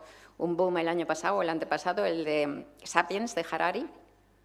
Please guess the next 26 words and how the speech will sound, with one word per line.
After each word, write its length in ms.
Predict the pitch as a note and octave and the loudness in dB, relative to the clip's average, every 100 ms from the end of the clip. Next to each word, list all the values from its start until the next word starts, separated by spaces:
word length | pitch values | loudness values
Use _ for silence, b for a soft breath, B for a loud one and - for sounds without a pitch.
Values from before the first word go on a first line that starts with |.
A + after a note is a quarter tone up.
| _ _ _ B B B B - | _ _ _ B B B B 0
Ahí, 400 | D#3+ F#3 G#3+ - | 4 6 4 4
Sapiens 380 | G#3+ G#3 G#3+ | 2 4 0
de 100 | G#3+ G#3 | 0 4
Harari, 300 | G3+ G3+ G#3 | 4 4 2
que 120 | F#3 | -2
si 100 | E3+ | -2
no 100 | E3 | 2
lo 80 | F3 | 2
habéis 160 | F3+ | 2
leído 220 | E3+ F3 | -2 -2
os 60 | E3+ | 0
lo 100 | E3 | 0
recomiendo, 500 | D#3+ D#3 F3 F3+ G3+ | -2 -4 -4 -2 -2
que 80 | C3 | -4
os 100 | C#3+ | 0
va 60 | |
a 40 | E3 | 0
encantar. 460 | F3 D3+ C#3 G3+ - B B B B B - | 2 -2 -2 -6 -6 B B B B B 0
Pues 320 | F#3+ G3 F#3+ | 4 4 2
ahí, 560 | F#3 F#3 F#3+ C4 D4+ C#4 | 2 4 4 2 0 2
eh, 180 | F#3 F#3 | 2 2
me 140 | F#3+ | 2
encanta 440 | F#3 G3 A3+ B3+ C4+ | 0 2 4 4 2
porque 280 | A3+ A3+ F#3+ | 0 -2 -2
dice 340 | A#3+ G#3+ B3 | -2 0 2
algo 400 | B3 C4+ B3 C4 | 4 2 2 2